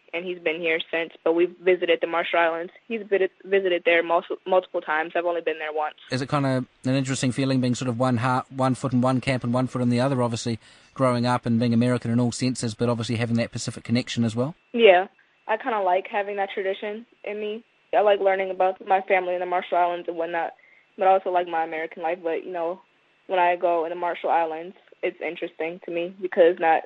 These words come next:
Speaker 1: well, you know, what I'm used to, but it's fun.
Speaker 2: Your dad, is he your official coach, is he?
Speaker 1: Basically, yes.
Speaker 2: How's that? I know a lot of, a lot of sports people, you have, uh, parents that coach you, like, you know, especially in tennis and other sports. Is that, uh, a, a fun dynamic?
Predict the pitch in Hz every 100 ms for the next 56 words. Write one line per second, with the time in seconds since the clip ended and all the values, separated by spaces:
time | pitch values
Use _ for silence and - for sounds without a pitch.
0 | - 185 185 190 170 170 165 165 180 -
1 | 190 196 - _ _ - 170 160 - _
2 | _ 240 - - 170 208 240 _ - 131
3 | 123 135 143 - 123 - 143 127 135 131
4 | 120 - 147 135 120 143 135 143 170 -
5 | _ _ 208 202 185 175 170 156 - _
6 | _ _ - - 135 120 131 107 113 120
7 | 120 117 123 131 117 120 139 147 131 147
8 | 127 139 151 156 123 127 123 117 - 131
9 | 123 113 98 127 127 - 151 117 104 120
10 | 113 - 127 120 113 139 135 139 127 123
11 | 123 160 175 - 123 127 123 117 - -
12 | _ _ 127 127 113 127 120 131 147 147
13 | 135 135 147 208 -